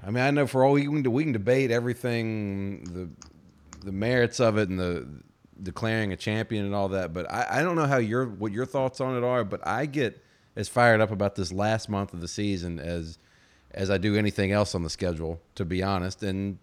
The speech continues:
to be fair, back in your day, I mean, there were times when a, when a champion was running away with it where,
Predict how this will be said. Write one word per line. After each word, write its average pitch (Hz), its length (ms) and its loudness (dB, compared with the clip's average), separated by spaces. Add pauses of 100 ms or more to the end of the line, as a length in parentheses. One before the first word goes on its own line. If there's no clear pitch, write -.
(340)
to 101 100 -4
be 117 140 2
fair, 147 380 4
back 120 280 4
in 123 80 2
your 131 140 2
day, 135 280 4
I 117 40 4
mean, 110 160 0
there 110 100 0
were 101 80 2
times 127 400 -2
when 104 100 -2
a, 92 140 -4
when 95 160 -4
a 90 60 -6
champion 123 400 -2
was 98 140 -2
running 107 260 -2
away 104 240 2
with 101 200 0
it 80 120 -4
where, 90 440 -2